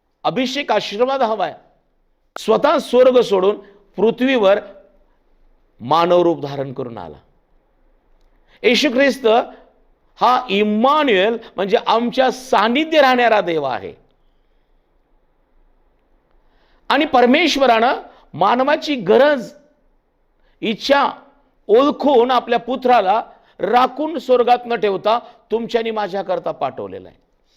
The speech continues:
काय आज तुम्हाला परमेश्वराचं सान्निध्य हवं आहे? तुम्हाला परमेश्वराची उपस्थिती हवी आहे? परमेश्वरानं तुमच्या जीवनामध्ये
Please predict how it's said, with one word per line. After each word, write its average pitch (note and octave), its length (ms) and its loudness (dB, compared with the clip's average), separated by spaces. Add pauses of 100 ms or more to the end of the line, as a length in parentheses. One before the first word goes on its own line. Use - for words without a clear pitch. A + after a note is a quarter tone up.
(260)
काय A#3 160 4
आज A#3+ 300 0
तुम्हाला B3 400 -2 (300)
परमेश्वराचं A#3 560 -2
सान्निध्य G#3 520 -4
हवं G3+ 320 -2
आहे? A3+ 260 -6 (1600)
तुम्हाला A#3+ 240 2
परमेश्वराची A#3 760 -2
उपस्थिती A3+ 540 -4
हवी G3+ 280 -2
आहे? A3 300 -6 (960)
परमेश्वरानं A#3 640 0
तुमच्या A#3 280 0
जीवनामध्ये A3+ 720 -2